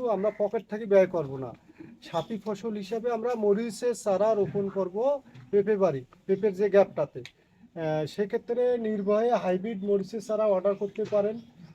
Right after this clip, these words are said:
আমাদের এখানে ব্যাপক পরিমাণে সব স্টকে আছে। দর্শক, এই যে দেখতে পাচ্ছেন অনেক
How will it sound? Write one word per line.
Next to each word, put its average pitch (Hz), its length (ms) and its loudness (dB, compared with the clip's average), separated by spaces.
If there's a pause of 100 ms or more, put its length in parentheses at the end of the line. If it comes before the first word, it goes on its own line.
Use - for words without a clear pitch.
(140)
আমাদের 175 280 -2
এখানে 202 340 -2
ব্যাপক 196 420 -4
পরিমাণে 208 440 -2 (140)
সব 196 160 2 (120)
স্টকে 202 360 -4
আছে। 196 220 -4
দর্শক, 185 360 -6 (260)
এই 190 140 -6
যে 175 120 -8
দেখতে 190 280 -6
পাচ্ছেন 202 520 -6
অনেক 196 260 -2